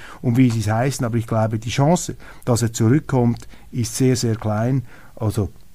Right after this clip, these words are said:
relativ klein, sagen wir es so. Sein Einfluss ist immer noch da.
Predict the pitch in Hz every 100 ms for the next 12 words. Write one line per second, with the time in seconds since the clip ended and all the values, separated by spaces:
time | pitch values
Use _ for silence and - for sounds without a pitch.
0 | - - 113 165 165 160 139 131 120 117
1 | 113 107 104 101 98 - 120 151 127 104
2 | 107 101 110 98 101 - 127 139 135 -
3 | 127 - 117 117